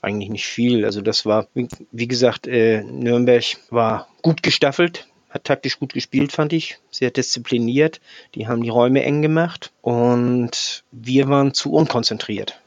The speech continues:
meiner Ansicht nach. Ja, wie er sagte, so der letzte Biss fehlte oder was. Oder die, die letzte Konzentration, dass die Pässe genau kommen. Das ist, wenn, wenn man gegen so eine gut gestaffelte Mannschaft spielt, äh, dann müssen die Pässe ziemlich genau kommen. Und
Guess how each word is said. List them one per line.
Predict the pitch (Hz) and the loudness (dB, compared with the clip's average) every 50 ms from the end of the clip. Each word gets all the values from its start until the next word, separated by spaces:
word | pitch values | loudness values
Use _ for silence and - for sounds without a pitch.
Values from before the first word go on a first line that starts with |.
| _ _ | _ _
meiner | - 107 107 104 98 98 98 | -4 -2 -2 -2 -2 -2 -4
Ansicht | 101 104 101 104 101 - - | -4 -4 -6 -6 -8 -6 -8
nach. | 104 98 92 92 - - - _ _ _ _ _ | -8 -8 -8 -10 -12 -16 -20 _ _ _ _ _
Ja, | 123 113 104 104 | -6 -6 -4 0
wie | 107 | 0
er | 113 110 | 0 0
sagte, | 110 117 107 - - 107 101 | 0 -2 -2 -2 -4 -4 -4
so | 107 107 | -4 -4
der | 98 113 107 110 | -4 -4 -4 -2
letzte | 110 104 - - - - | -2 -4 -4 -4 -6 -8
Biss | 95 - - 135 131 - | -6 -2 -2 0 0 0
fehlte | - - - 131 131 127 120 - 127 | -2 2 2 4 4 4 2 0 -2
oder | 127 127 127 123 123 | 0 2 0 2 2
was. | 127 127 - - - - - - - - - - _ _ _ - | 2 0 0 -4 -10 -14 -18 -18 -18 -20 -20 -20 _ _ _ -12
Oder | 123 113 107 107 104 107 - _ - - - - | -10 -8 -8 -6 -8 -8 -8 _ -12 -14 -12 -14
die, | 131 120 107 - | -14 -14 -14 -12
die | - - 113 | -8 -6 -4
letzte | 110 117 127 - - - - | 0 0 0 0 -2 -4 -2
Konzentration, | - 135 123 - - 123 - - 101 - - - 135 135 143 139 | 0 0 0 0 -2 -4 -6 -6 -4 -4 -2 0 2 0 2 0
dass | 127 - - | 0 -2 -2
die | - - | -2 -4
Pässe | - _ - 139 135 - - 147 135 - _ _ _ _ _ _ | -8 _ -4 -2 0 2 0 0 -2 -4 _ _ _ _ _ _
genau | - 117 117 117 120 131 135 131 | -2 0 2 2 4 4 2 2
kommen. | - - - 143 135 131 131 127 _ _ | 0 -2 0 0 0 0 -2 -4 _ _
Das | 123 - - | -10 -8 -6
ist, | 120 - - | -6 -6 -2
wenn, | - 131 123 127 127 - - - 120 | 0 0 0 0 -2 -4 -6 -8 -6
wenn | 120 123 127 | -2 0 2
man | 123 120 120 123 120 | 2 2 2 0 0
gegen | 117 131 127 131 | 0 2 2 2
so | 123 123 127 | 0 0 0
eine | 123 120 120 | 0 0 0
gut | - 147 147 - | -2 -4 -4 -4
gestaffelte | - - - - 143 131 135 135 139 127 | -4 -4 -4 -2 -4 -4 -2 -2 -2 0
Mannschaft | 123 127 127 135 - 156 143 - - - | 0 0 0 0 0 -2 -4 -4 -8 -10
spielt, | - - - - 147 147 143 139 139 _ - - - _ _ - _ _ _ _ - _ | -10 -8 -2 0 2 2 2 2 0 _ -18 -20 -20 _ _ -20 _ _ _ _ -20 _
äh, | _ - 110 110 | _ -10 -10 -4
dann | 123 131 127 131 | 0 2 4 4
müssen | 139 135 - 147 | 4 4 2 0
die | 131 | -2
Pässe | - - 147 135 - - 120 | 0 0 0 0 0 -2 -2
ziemlich | - 120 110 104 - | -2 -2 -2 -4 -4
genau | - 101 101 95 90 87 | -4 -4 -2 -2 -4 -4
kommen. | - - 101 92 87 87 87 | -4 -6 -6 -6 -6 -10 -12
Und | 90 - 82 82 - | -14 -16 -16 -18 -20